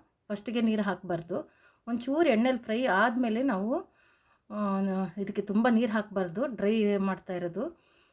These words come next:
ಸ್ವಲ್ಪ ಬೇಯಲಿ. ನೋಡಿ, ಎಣ್ಣೆಲಿ ಎರಡು ನಿಮಿಷ ಹುರಿದಾದ್ಮೇಲೆ ಸ್ವಲ್ಪ ನೀರು ಹಾಕಬೇಕು,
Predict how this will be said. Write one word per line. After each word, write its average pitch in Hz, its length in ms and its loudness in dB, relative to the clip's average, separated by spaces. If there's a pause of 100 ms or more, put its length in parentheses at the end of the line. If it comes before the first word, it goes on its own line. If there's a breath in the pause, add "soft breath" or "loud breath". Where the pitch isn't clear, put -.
(460 soft breath)
ಸ್ವಲ್ಪ 240 240 -2 (260)
ಬೇಯಲಿ. 214 460 2 (1800)
ನೋಡಿ, 220 160 0
ಎಣ್ಣೆಲಿ 247 360 4
ಎರಡು 220 160 4
ನಿಮಿಷ 226 220 2
ಹುರಿದಾದ್ಮೇಲೆ 226 1080 2
ಸ್ವಲ್ಪ 294 360 4
ನೀರು 240 220 4
ಹಾಕಬೇಕು, - 720 -6